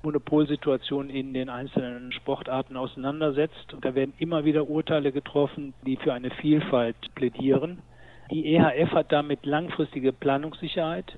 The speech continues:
für ihre Europameisterschaften und auch für die, für die Europapokale. Und ich glaube, dass das ein großes Pfand ist, was auch erforderlich war für die E H F, um den jetzigen Tender in der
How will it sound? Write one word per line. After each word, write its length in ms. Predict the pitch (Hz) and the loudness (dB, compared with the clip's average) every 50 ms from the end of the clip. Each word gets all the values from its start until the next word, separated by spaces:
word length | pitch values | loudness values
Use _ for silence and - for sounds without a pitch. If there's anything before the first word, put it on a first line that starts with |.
| - - - | -16 -8 -6
für 60 | 151 | -4
ihre 380 | 139 139 139 143 139 131 135 127 | -2 0 0 0 0 -2 -2 -4
Europameisterschaften 1300 | 131 139 120 135 135 - 147 139 143 143 151 - - - 143 - - 143 143 - - - - 165 175 - - - - - - - - - | -4 -2 -2 -2 -2 0 -2 -2 0 0 0 0 -2 -2 -4 -4 -2 -2 -2 -4 -4 -8 -12 -16 -16 -16 -18 -20 -20 -20 -20 -20 -12 -10
und 200 | 165 165 156 - | -10 -8 -6 -4
auch 160 | 131 139 - | -4 -4 -2
für 160 | - - 139 | 0 -2 -2
die, 360 | 131 135 131 127 135 135 127 131 - | 0 0 0 0 0 0 -2 -4 -6
für 60 | - | -4
die 140 | 131 131 139 | -2 -2 -2
Europapokale. 840 | 127 123 123 131 - - 151 135 - - - - 156 147 151 151 147 | -2 -2 -2 -2 0 0 0 0 0 -6 -8 -4 -2 0 2 2 0
Und 120 | 139 131 | -2 -4
ich 140 | 135 - - | -8 -10 -8
glaube, 380 | - 139 135 139 139 131 139 127 | -6 -4 -2 -2 -2 -2 -4 -4
dass 280 | - 131 127 123 123 | -2 0 0 0 2
das 160 | - 143 135 - - - 131 | 2 0 -2 -2 -6 -10 -12
ein 180 | 127 123 131 | -12 -10 -12
großes 420 | 127 - 139 147 143 - - 139 - - | -10 -6 -6 -4 -4 -6 -8 -10 -8 -4
Pfand 320 | - 135 143 156 156 - | -4 -4 -4 -4 -8 -8
ist, 180 | 151 160 - - - - - - - - - | -8 -8 -8 -10 -14 -20 -20 -20 -20 -20 -10
was 280 | - - 135 135 135 - - - - - | -4 -2 -2 0 0 0 0 -2 -4 -4
auch 640 | - - 143 135 139 - - - - - - - - - | -4 -2 0 0 0 -2 -4 -8 -14 -14 -16 -16 -6 0
erforderlich 760 | - 165 - - 175 170 190 202 202 196 190 202 185 175 160 | 2 2 4 8 8 10 10 10 10 10 10 10 8 8 8
war 240 | 165 170 175 185 185 | 6 6 8 6 4
für 160 | - - 180 | 4 2 4
die 180 | 165 170 151 151 | 4 6 6 6
E 60 | 160 | 6
H 100 | 156 151 | 4 4
F, 340 | 135 147 156 180 170 - - | 6 6 6 6 4 2 -2
um 260 | - 160 160 160 156 | -4 -4 -4 -2 2
den 240 | 143 147 143 143 143 | 4 4 4 4 4
jetzigen 480 | 139 151 - - - 156 143 147 147 - | 4 2 2 2 0 -2 -2 -2 0 4
Tender 420 | - 151 151 170 165 156 147 147 | 4 4 4 4 2 2 4 2
in 140 | 143 139 139 | 2 2 2
der 300 | 135 135 135 135 135 | 4 4 6 4 4